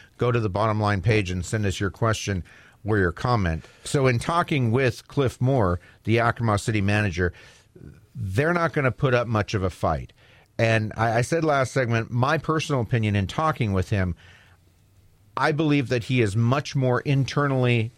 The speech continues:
conflicted about this than Dow Constantine is in King County. Because,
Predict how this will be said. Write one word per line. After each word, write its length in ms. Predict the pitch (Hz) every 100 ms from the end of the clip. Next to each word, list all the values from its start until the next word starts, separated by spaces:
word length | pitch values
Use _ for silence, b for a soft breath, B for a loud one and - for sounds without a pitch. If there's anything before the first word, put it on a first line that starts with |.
| -
conflicted 800 | 131 - - 143 - 95 78 - b b b
about 420 | 104 98 101 95
this 380 | 95 90 90 - - b b
than 460 | 107 123 117 107 - _ _ -
Dow 240 | 113 123 117
Constantine 760 | - 127 120 - 101 104 98
is 340 | 92 90 85 -
in 280 | 110 95 90
King 260 | - 101
County. 420 | 85 131 120 82 67 B B B B _ 127
Because, 800 | 117 120 165 185 120 104 107 -